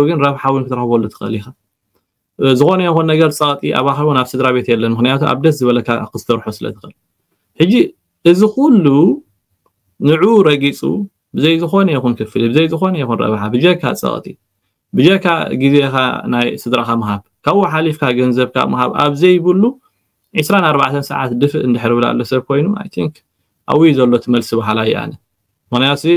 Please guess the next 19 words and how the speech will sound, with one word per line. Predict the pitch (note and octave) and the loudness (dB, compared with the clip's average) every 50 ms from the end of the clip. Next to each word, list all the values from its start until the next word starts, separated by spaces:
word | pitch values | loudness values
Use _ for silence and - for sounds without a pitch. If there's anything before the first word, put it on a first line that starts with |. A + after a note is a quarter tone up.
| - - - | 0 -2 -2
ዘይንፈልጦ | - C3+ D3 D3+ D3+ C#3+ D#3 D3+ C3+ - | 0 2 2 2 2 0 0 0 0 0
ኣይኮነን፣ | - D#3 D#3 D#3+ D#3+ C#3+ C3+ B2+ | 0 0 0 0 0 0 2 2
ኩላትና | C#3 D3+ C#3+ C3+ C3+ C3+ C#3 C#3+ | 2 2 2 0 0 -2 -2 -2
ኣብ | C3+ C3 | -2 -2
ቅድሜና | - - C#3+ C#3+ C#3+ C#3+ C#3 | -2 -2 0 0 0 0 0
እዩ | C3 B2+ | -2 -2
ተገቲሩ | B2 B2 A#2+ A#2+ A#2+ - C3 A#2+ | -2 0 -2 -2 -2 -2 -2 0
ዘሎ። | A#2+ A#2+ A#2 | 0 2 0
እንታይ | A#2 A#2 A2+ C#3 C3+ | 0 0 -2 -2 -2
ከም | D3 C#3+ | 0 -2
ዝግበር | C3+ C3 C3 C#3 C3+ C#3+ C3+ C3 | -2 -2 -2 -2 -2 -2 -4 -2
ኩላትና | - D3 C#3+ C#3 C3+ C3 C#3 C3 | 0 0 0 0 0 -2 -2 -4
ንፈልጥ | C3 B2 - C#3 C3+ C3 C3 C#3+ | -4 -4 -2 -2 -2 -2 -2 -2
ኢና፣ | C#3 C#3 C3 - _ _ _ _ _ _ _ | -2 -2 -4 -6 _ _ _ _ _ _ _
ከመይ | - - B2 C3+ C3+ | 0 2 2 2 2
ከም | C#3 D3 C#3 C3 | 0 0 0 0
ዝግበር | C3 C3 C3 B2+ C3+ C3 | 0 -2 -2 0 -2 -2
ንፈልጥ | C3+ B2+ - C#3 C3+ C3+ C3+ - | -2 -4 -2 -2 0 0 0 0
ኢና። | C#3 C3+ C3+ | -2 -2 -2